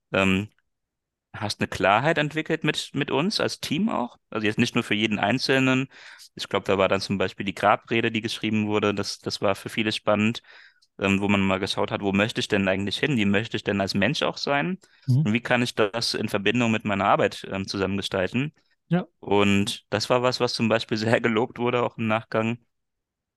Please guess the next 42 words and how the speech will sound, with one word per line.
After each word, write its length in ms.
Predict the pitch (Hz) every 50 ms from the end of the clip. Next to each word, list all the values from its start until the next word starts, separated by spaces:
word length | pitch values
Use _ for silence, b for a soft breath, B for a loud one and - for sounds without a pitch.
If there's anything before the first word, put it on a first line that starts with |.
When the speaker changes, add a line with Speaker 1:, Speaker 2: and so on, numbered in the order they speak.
| _ _ -
Speaker 1:
Und 440 | - 117 107 101 98 95 - -
beziehungsweise 480 | - 104 95 - 110 107 101 98 92 101
nicht 220 | 98 104 - -
gelobt 360 | - 175 92 113 117 - - -
wurde, 220 | 110 110 107 101
sondern 400 | 101 101 95 95 98 95 90 80 - _ _ _ - 95 107 - B B B B B B B B B
wo 80 | - 101
ich 100 | 98 -
gemerkt 260 | - 95 95 98 -
hab, 80 | - -
das 140 | 101 -
hat 80 | 107 98
einfach 220 | 95 92 - -
einen 120 | 104 98 98
Input, 540 | - - 107 - - 127 120 - - - - _ - -
ähm, 200 | - 107 110 110
bewirkt. 420 | 117 110 104 110 113 113 - - - b b b b b b b b b _ _ _ _ _ _ -
Wir 100 | 101 104
haben 120 | 101 110
unsere 240 | 104 107 117 110 113
Werte 280 | 98 98 117 - - 143
mal 100 | 135 123
als 180 | 107 - -
Team 360 | - - - - - 147 170 -
festgelegt, 760 | - - 151 147 - - 143 135 135 131 139 143 - - B B B B B B B -
an 100 | - 101
denen 200 | 104 117 131 143
wir 80 | 139 131
uns 140 | 123 120 -
halt 160 | 117 110 -
auch 140 | - 117 -
einfach 220 | 110 110 - 120
nachhaltig 500 | 120 117 120 135 139 - 131 117 127 113
orientieren. 680 | 113 104 107 101 95 95 - - - 131 107 95 92 -
Und 100 | - 95
das 180 | 92 107 - -
ist 60 | 113
eben 220 | 107 107 104 107
genau 260 | 101 101 98 98 104 110 104 - _ -
dieser 180 | 107 104 104 98
spannende 420 | - - - 101 101 104 101 101
Punkt, 400 | - - - 123 165 196 -